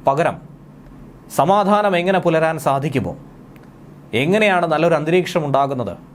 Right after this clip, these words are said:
ജനങ്ങൾക്ക് അഭിവൃദ്ധി ഉണ്ടാകുന്നത്, അതിനൊപ്പമാണ് ഇന്ത്യ ഉള്ളത്. ഈ സന്ദേശം വ്യക്തമായി കൈമാറാൻ നമുക്ക് കഴിഞ്ഞിട്ടുണ്ട്. ഉക്രൈനിൽ സമാധാനം പുലരാൻ വേണ്ടിയിട്ടുള്ള എല്ലാവിധ ശ്രമങ്ങളിലും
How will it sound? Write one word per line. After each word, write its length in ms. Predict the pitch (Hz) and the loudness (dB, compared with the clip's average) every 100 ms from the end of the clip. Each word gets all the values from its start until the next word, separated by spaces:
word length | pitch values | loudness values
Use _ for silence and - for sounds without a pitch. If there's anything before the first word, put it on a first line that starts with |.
| - - 117 | -16 -6 -2
ജനങ്ങൾക്ക് 440 | 143 185 185 175 - 131 | 0 2 2 0 0 0
അഭിവൃദ്ധി 460 | 131 180 180 185 165 | 0 0 0 -2 0
ഉണ്ടാകുന്നത്, 500 | 143 139 131 123 113 - - - 98 | 2 0 0 -2 -4 -6 -16 -8 -2
അതിനൊപ്പമാണ് 640 | 147 196 175 175 147 131 117 - - - - - - - 120 | 0 0 0 0 0 0 -2 -6 -20 -20 -20 -20 -20 -4 -2
ഇന്ത്യ 200 | 139 127 92 | 0 0 -2
ഉള്ളത്. 240 | 80 80 - - - - - - - - 147 | -6 -12 -16 -20 -20 -20 -20 -20 -20 -4 0
ഈ 20 | 202 | 2
സന്ദേശം 440 | 190 165 160 156 151 - 110 | 2 0 0 -2 -6 -6 -2
വ്യക്തമായി 480 | 135 135 202 175 170 165 | -2 0 0 0 0 -2
കൈമാറാൻ 480 | 147 147 139 131 131 104 117 | 0 0 2 0 -2 -6 -2
നമുക്ക് 240 | 127 131 | -2 0
കഴിഞ്ഞിട്ടുണ്ട്. 460 | 107 107 113 82 - - - - - - - - - | 0 0 -2 -6 -12 -18 -20 -20 -20 -20 -20 -16 -8
ഉക്രൈനിൽ 400 | 107 156 160 175 175 | -2 0 2 2 2
സമാധാനം 560 | 170 170 175 175 180 185 | 2 2 2 2 0 0
പുലരാൻ 320 | 170 175 170 175 | 2 2 0 -2
വേണ്ടിയിട്ടുള്ള 440 | 170 165 165 160 151 147 | -2 0 0 0 0 2
എല്ലാവിധ 420 | 156 180 185 175 175 - | 2 2 2 0 -2 -2
ശ്രമങ്ങളിലും 580 | 143 147 143 147 151 | -4 -2 0 2 0